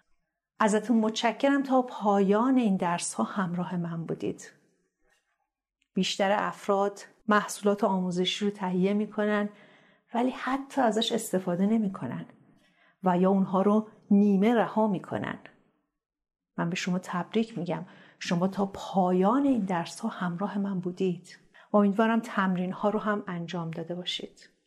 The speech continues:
اگر هنوز فرصت نکردید تمرین رو انجام بدید، اشکالی نداره.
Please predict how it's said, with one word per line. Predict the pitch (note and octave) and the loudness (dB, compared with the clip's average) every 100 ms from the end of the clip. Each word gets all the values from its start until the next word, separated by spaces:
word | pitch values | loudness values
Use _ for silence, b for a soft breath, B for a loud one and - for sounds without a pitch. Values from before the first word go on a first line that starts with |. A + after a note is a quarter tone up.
| _ _ _ _ _ _ _ _ _ _ | _ _ _ _ _ _ _ _ _ _
اگر | G#3+ A3 C4+ C#4 C#4+ - - | 2 4 6 4 0 -10 -4
هنوز | G3 F#3+ F#3 | -2 -2 -4
فرصت | - E3+ E3 E3 | -4 -2 -2 -4
نکردید | E3+ E3 F#3+ F3+ F#3+ | -6 -4 -4 -2 -6
تمرین | - F#3+ F3+ F3+ | -6 -8 -8 -8
رو | F3 | -8
انجام | E3+ E3+ F3+ E3+ | -8 -6 -6 -6
بدید، | F3 F3 A3+ A#3 - - | -4 0 0 -2 -12 -8
اشکالی | - - F3 F3 | -8 -4 -6 -4
نداره. | E3+ F3 - - | -6 -8 -8 -10